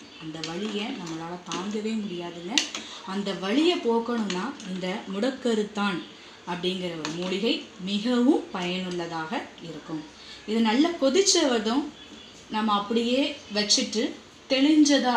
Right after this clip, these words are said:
எடுத்து நம்ம குடிக்கும்போது அதுல எல்லா சாறு, ஏன் உடனே வந்து குடிக்கக்கூடாதுங்கிறேன்னா, கொதிச்சதுக்கு அப்புறம் நம்ம வைக்கும்போது அந்த இலைகளினுடைய முழு சாறும் அந்த நம்ம ரெடி பண்ணக்கூடிய சாறுல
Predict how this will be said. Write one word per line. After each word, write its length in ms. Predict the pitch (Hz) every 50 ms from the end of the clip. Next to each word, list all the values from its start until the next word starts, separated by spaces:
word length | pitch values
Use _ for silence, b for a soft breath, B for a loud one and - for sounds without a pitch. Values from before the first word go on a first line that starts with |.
| 202 - - - 196
எடுத்து 260 | 196 202 196 - 220 208 202
நம்ம 220 | 185 185 185 220 320 339 - - B B B B B B B - - - - - - - - - - -
குடிக்கும்போது 600 | 240 226 247 247 - 233 208 190 170 170 165 175 233 359 - - - -
அதுல 240 | 180 185 185 190 180 185 185
எல்லா 200 | 196 208 226 233 226 226 -
சாறு, 200 | 190 185 185 185 196 233
ஏன் 140 | 294 349 339 269
உடனே 320 | 247 254 277 294 330 339 330 320 285 262
வந்து 180 | 247 240 262 277 269
குடிக்கக்கூடாதுங்கிறேன்னா, 1000 | 240 220 226 - 247 240 240 214 202 202 202 214 226 220 202 190 175 165 175 190 294 349 - B B B B B B B B
கொதிச்சதுக்கு 560 | 226 233 240 311 - - 311 254 277 277 233 208
அப்புறம் 300 | 208 - 240 247 254 240
நம்ம 120 | 220 202 185 180
வைக்கும்போது 540 | 180 180 - 233 214 202 180 180 175 202 294 339 302 B B B B B -
அந்த 160 | 202 196 202 196 202
இலைகளினுடைய 680 | 233 262 294 302 277 320 302 285 277 247 220 220 208 208 202 202 202
முழு 240 | 214 233 247 294 349 349 339 349 -
சாறும் 440 | 233 196 190 190 190 185 214 285 339 - B B B B B B - 190
அந்த 160 | 196 196 185 180 175 180 - - - - - - - - 190
நம்ம 220 | 196 196 190 185 180 180 175 - - 196
ரெடி 140 | 202 202 233 226
பண்ணக்கூடிய 420 | 240 233 226 202 202 196 185 180 170 - -
சாறுல 400 | 196 190 208 226 240 214 202 202